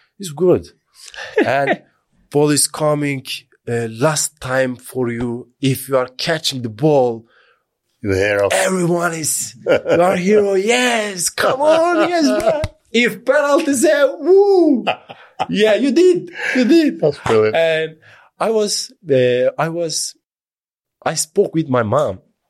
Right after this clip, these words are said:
Speaker 1: "Hey, mom," uh, my mom in the, uh, kitchen. "Mother, what do you think for my position? What do you think? I can play striker. I can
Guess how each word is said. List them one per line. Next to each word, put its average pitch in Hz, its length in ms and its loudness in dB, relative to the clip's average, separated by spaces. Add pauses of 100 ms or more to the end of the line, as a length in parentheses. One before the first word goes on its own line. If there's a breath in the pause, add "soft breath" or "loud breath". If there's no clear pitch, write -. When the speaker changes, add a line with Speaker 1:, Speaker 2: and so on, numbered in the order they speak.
(400)
Speaker 1:
"Hey, 170 140 -2
mom," 143 260 -4 (560 soft breath)
uh, 107 220 -6 (180)
my 127 240 -2
mom 131 300 0
in 117 160 -6
the, 107 160 2 (480)
uh, 95 560 -4 (560)
kitchen. 135 480 -4 (520)
"Mother, 202 300 2 (260)
what 170 320 -2
do 208 60 -18
you - 60 -20
think 185 200 -12
for 170 160 0
my 147 120 2
position? 113 600 -4 (680)
What 208 260 -2
do 175 40 -8
you 113 80 -14
think? 101 240 -6 (720)
I 214 40 0
can 214 220 -8
play 202 280 -2
striker. 240 580 -2 (840)
I 175 40 2
can 196 540 -6